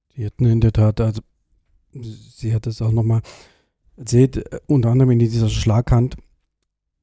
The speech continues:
der, der Mittelhandknochen war so kaputt, dass sie ihr aus der Hüfte den Knochen entnehmen mussten. Und sie kann bis heute, äh, an der Schlaghand keine Faust machen. Keine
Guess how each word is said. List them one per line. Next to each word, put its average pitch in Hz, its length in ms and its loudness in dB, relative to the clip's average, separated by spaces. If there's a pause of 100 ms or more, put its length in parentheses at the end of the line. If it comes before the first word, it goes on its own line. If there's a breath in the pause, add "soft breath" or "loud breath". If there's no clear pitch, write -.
der, 117 320 -2
der 113 240 2
Mittelhandknochen 123 720 2
war 110 80 2
so 135 160 0
kaputt, - 540 -2
dass 117 220 -2
sie 127 100 -4
ihr 120 280 0
aus 117 240 -6
der 107 240 2
Hüfte 139 280 0
den 113 140 0
Knochen 127 360 -2
entnehmen 104 460 0
mussten. 107 480 -6 (800)
Und 120 100 -4
sie 113 80 -2
kann 131 320 2
bis - 400 0
heute, 127 800 2
äh, - 100 -16 (120)
an 117 280 0
der 113 120 0
Schlaghand 113 400 -2
keine 110 260 0
Faust 113 540 -2
machen. 101 340 -10 (760)
Keine 110 380 -2